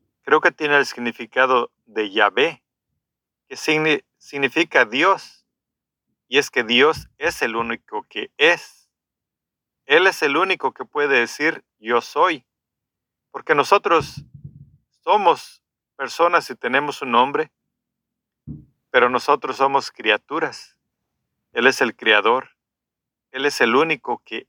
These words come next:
es. Nosotros realmente somos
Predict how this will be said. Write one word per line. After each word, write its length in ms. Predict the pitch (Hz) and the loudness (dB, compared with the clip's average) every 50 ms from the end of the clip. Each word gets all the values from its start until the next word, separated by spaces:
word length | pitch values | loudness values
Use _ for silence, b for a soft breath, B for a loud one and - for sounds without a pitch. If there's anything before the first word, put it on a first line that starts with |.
| _ _ - | _ _ -2
es. 520 | 131 143 160 156 - - - - _ _ _ _ _ _ _ _ _ _ _ _ _ _ - | 0 0 0 -2 -4 -14 -20 -20 _ _ _ _ _ _ _ _ _ _ _ _ _ _ -16
Nosotros 800 | 123 117 - 151 160 160 - 175 180 175 165 - - - _ _ _ _ _ _ _ _ _ _ _ _ _ _ _ _ _ | -10 -2 2 2 2 2 2 0 -2 -2 -2 -4 -16 -20 _ _ _ _ _ _ _ _ _ _ _ _ _ _ _ _ _
realmente 560 | - 139 147 147 143 151 156 160 156 - 143 123 | -2 0 0 2 2 2 0 0 -2 -6 -8 -6
somos 680 | - - 147 147 147 143 135 123 - - - _ | -2 0 0 2 4 4 2 0 -2 -16 -20 _